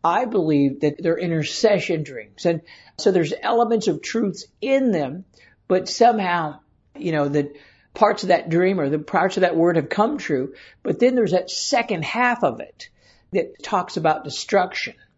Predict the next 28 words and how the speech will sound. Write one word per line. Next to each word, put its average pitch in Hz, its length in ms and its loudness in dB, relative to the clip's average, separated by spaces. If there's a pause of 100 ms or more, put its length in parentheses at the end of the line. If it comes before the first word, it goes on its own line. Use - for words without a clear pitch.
(560)
And 143 380 -2 (540)
that's 185 260 0
the 233 60 0
part 185 300 2
you'll, 151 300 -2 (280)
you'll 175 220 0
recognize 175 880 2
these 139 340 -4
things. 127 520 -6
You 180 180 -2
will. 254 360 -4 (380)
God 190 240 2
will 208 160 0
give 208 260 0
you 196 140 -2
the 165 160 4
ability 196 760 4
to 151 160 -4
recognize 147 960 -2
him. 113 160 -14
God 160 300 2
does 160 220 2
nothing 190 360 4
without 170 340 2
first 170 240 -2
telling 160 280 0
the 113 80 -10
prophets 175 720 -2